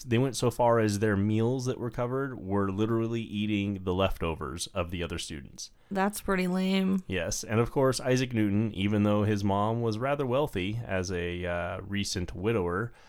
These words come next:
Speaker 1: uh, obviously, throughout her life, has not shown much concern for Isaac. Sent him off with very little money, so he,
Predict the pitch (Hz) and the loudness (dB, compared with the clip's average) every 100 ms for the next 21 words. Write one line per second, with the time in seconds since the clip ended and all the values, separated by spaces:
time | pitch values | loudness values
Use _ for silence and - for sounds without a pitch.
0 | - - 90 90 87 - 113 139 120 104 | -20 -6 0 0 -2 -2 0 2 2 0
1 | 98 95 104 101 95 92 92 90 90 92 | 0 -2 -4 0 0 2 0 0 0 0
2 | - 113 104 113 - - 113 104 98 95 | -2 0 0 0 -2 0 4 4 4 0
3 | 95 - - 90 - 98 87 85 92 82 | -4 -8 -6 -4 0 0 0 -4 -6 -6
4 | 87 85 82 - - - 127 127 113 104 | -4 -4 -8 -10 -10 -4 -2 0 2 2
5 | 101 101 - - 90 90 98 98 92 90 | 2 -2 -8 -6 -4 -2 0 0 0 -2
6 | 82 76 71 80 104 82 80 85 95 117 | -4 -6 -8 -10 -8 -8 -6 -8 -10 -8
7 | 117 113 107 104 | -6 -4 -4 -6